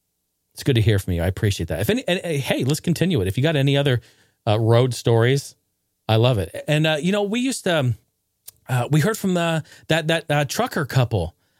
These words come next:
uh, a long time ago. I don't know if they still listen to the show, but they're on the road and, and, uh, they, uh, they love the, they listen to the podcast. And they love to tune in when I do, uh, streams, uh, doing my American Truck Sim and stuff like that. It was really, really cool.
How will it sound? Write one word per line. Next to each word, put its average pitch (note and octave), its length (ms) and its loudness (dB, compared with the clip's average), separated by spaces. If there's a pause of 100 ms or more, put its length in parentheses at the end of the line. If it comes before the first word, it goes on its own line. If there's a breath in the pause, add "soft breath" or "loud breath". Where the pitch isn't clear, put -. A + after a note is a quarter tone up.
uh, A#2+ 240 0
a B2+ 60 2
long B2+ 220 2
time A#2+ 180 2
ago. F#2+ 80 2
I G#2+ 40 4
don't D#3+ 100 0
know F3+ 60 0
if E3+ 60 -2
they D#3 80 0
still D3 200 0
listen D3 260 0
to B2+ 40 2
the B2 40 0
show, F3+ 260 -2
but B2+ 140 -2
they're D3+ 120 0
on D3 120 2
the B2+ 80 0
road C#3 400 2
and, G#2 120 0 (400 soft breath)
and, G#2+ 300 2
uh, G#2 320 2
they, A2+ 260 2
uh, G2+ 220 2 (380)
they A#2+ 120 2
love B2+ 260 4
the, A#2 200 0
they B2 120 2
listen C#3+ 220 0
to A#2+ 80 2
the - 40 -10
podcast. D3 600 0
And A2+ 80 2
they A2 100 0
love A#2+ 120 2
to A2+ 80 -4
tune B2+ 160 0
in B2 100 2
when A2+ 100 2
I G#2 60 2
do, G#2+ 260 0
uh, F2 140 -4
streams, A#2 540 -2
uh, G#2 160 -4
doing A2 260 0
my F#2+ 160 0
American A2 460 0
Truck A#2 240 -2
Sim B2 260 0
and A#2+ 80 -4
stuff B2+ 180 -6
like B2 120 -6
that. - 180 -6
It - 60 -10
was - 120 -8
really, G3 200 -4
really F#3+ 160 -6
cool. E3 400 -4